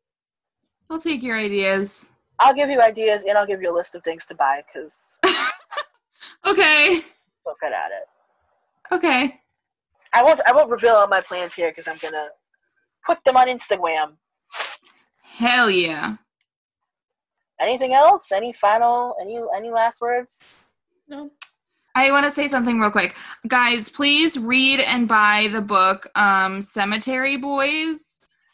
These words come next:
Speaker 1: I don't
Speaker 2: I
Speaker 1: remember.
Speaker 2: about that. Please tell me more.
Speaker 1: Oh my God. Okay. So the book is called Cemetery Boys by Aiden Thomas. Book of the fucking year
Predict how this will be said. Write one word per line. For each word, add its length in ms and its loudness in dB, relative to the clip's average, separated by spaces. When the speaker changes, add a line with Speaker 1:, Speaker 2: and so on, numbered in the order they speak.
Speaker 1:
I 60 -12
don't 240 -6
Speaker 2:
I 40 -6
Speaker 1:
remember. 280 6
Speaker 2:
about 200 4
that. 300 6
Please 180 0
tell 160 4
me 160 0
more. 1080 -4
Speaker 1:
Oh 60 -4
my 120 -2
God. 300 -2
Okay. 520 -8
So 720 -6
the 160 -12
book 480 -6
is 180 -8
called 320 -6
Cemetery 600 -8
Boys 640 -6
by 220 -2
Aiden 440 -6
Thomas. 1000 -8
Book 180 -2
of 100 -4
the 80 0
fucking 460 -4
year 500 -6